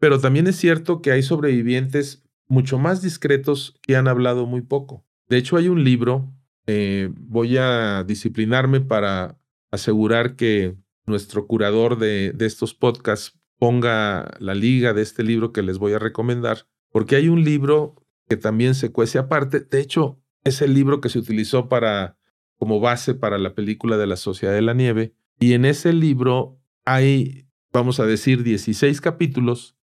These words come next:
en donde cada uno de los dieciséis sobrevivientes narra su experiencia desde su perspectiva. Esta experiencia pienso que puede ser de gran utilidad para resolver grandes problemas sociales en el presente.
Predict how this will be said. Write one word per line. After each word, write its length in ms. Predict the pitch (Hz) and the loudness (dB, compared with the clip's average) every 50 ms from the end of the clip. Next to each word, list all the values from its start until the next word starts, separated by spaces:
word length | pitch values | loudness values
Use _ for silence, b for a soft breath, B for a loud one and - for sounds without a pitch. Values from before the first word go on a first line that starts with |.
| _ _ | _ _
en 160 | 110 107 107 | 0 0 2
donde 380 | 107 110 110 110 107 113 110 - | 2 2 2 2 0 0 -2 -2
cada 380 | - 139 143 143 143 143 143 | -2 -2 0 0 0 0 0
uno 400 | 131 131 135 139 139 135 131 127 | 2 2 2 2 2 2 2 2
de 120 | 113 113 104 | 2 2 0
los 220 | 104 101 98 98 | 0 -2 -4 -4
dieciséis 520 | 101 95 - - 101 - - 120 117 113 | -6 -8 -6 -8 -10 -4 0 0 0 0
sobrevivientes 1000 | - 123 113 117 120 117 117 113 107 110 107 104 107 104 110 107 107 - - _ _ _ _ _ | 0 -2 -2 0 0 0 0 0 0 0 -2 -2 -4 -4 -6 -6 -6 -8 -16 _ _ _ _ _
narra 440 | - 110 110 113 113 117 117 113 117 | -2 0 2 2 2 2 2 0 -2
su 140 | 113 - - | -2 -4 -4
experiencia 800 | 98 95 - - 104 107 107 107 110 110 107 - 117 113 113 - _ _ _ _ _ | -6 -6 -4 -4 -2 0 0 0 0 -2 -2 -2 -4 -4 -4 -6 _ _ _ _ _
desde 340 | - 110 110 110 104 110 104 | 2 2 2 2 0 -2 -4
su 320 | - - - 110 107 104 | -4 -2 -2 -2 -2 -2
perspectiva. 800 | 104 104 92 92 - _ 98 - - _ - 80 - - _ _ _ _ _ _ _ | -4 -8 -8 -8 -10 _ -12 -14 -12 _ -10 -10 -10 -10 _ _ _ _ _ _ _
Esta 240 | 151 160 160 - 202 | 0 0 2 0 0
experiencia 800 | 202 - - 160 131 123 123 123 120 123 - 139 139 135 - - _ _ _ _ _ _ | 0 0 0 2 4 4 4 2 0 2 0 0 0 0 -6 -12 _ _ _ _ _ _
pienso 440 | 139 135 131 131 135 156 147 139 | 2 4 4 4 4 2 0 0
que 240 | - 123 107 104 104 | 0 0 0 0 0
puede 280 | 104 - 139 139 139 139 | 0 0 2 2 2 2
ser 200 | 139 151 143 143 | 2 0 0 0
de 100 | 127 113 | 0 0
gran 220 | 113 120 135 156 | 0 0 0 0
utilidad 560 | 175 165 170 156 131 120 113 117 120 123 120 | -2 -2 -4 -2 -2 0 2 2 0 0 0
para 240 | - 131 113 113 104 | -2 -2 -2 0 0
resolver 560 | 92 104 101 - - 101 101 110 117 123 127 | -2 -2 -4 -2 -2 -2 2 2 2 2 2
grandes 460 | 110 117 120 131 156 165 160 156 135 - | 0 0 0 0 2 2 2 0 0 -2
problemas 440 | - 110 110 113 117 120 123 117 | -2 0 0 2 0 0 -2 -4
sociales 500 | - - 104 - - 107 107 110 107 - | -4 -6 -6 -2 -2 -2 0 -2 -2 -4
en 100 | 113 107 | -6 -6
el 100 | 107 107 | -6 -6
presente. 520 | 104 107 113 - - 156 165 165 165 - | -4 -4 -4 -4 -2 -4 -4 -4 -8 -12